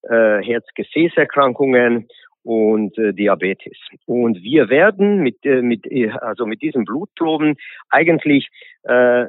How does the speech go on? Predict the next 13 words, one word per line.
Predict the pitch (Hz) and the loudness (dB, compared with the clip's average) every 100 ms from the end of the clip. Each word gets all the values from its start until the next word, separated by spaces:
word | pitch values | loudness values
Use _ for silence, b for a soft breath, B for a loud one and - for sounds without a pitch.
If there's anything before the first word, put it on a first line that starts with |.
| 135 120 | -8 -14
in | 131 113 | -8 -8
jedem | - - 214 226 202 | -8 -6 -2 0 0
Stadium, | 190 - - 87 135 147 160 170 | -2 -6 -2 0 0 0 -2 -2
mit | - 117 | -4 -6
dieser | 170 151 | -4 -4
Sammlung, | - 127 117 87 80 | 0 2 0 -2 -6
mit | 101 - | -8 -8
dieser | - 147 | -6 -6
Studie, | - 117 104 - | -6 -8 -8 -6
werden | 104 110 233 110 | -4 -4 -4 -8
in | _ _ | _ _
jedem | - 117 220 196 | -6 -2 2 2
Stadium | 170 - 120 139 - 95 87 | 2 2 4 4 2 -8 -18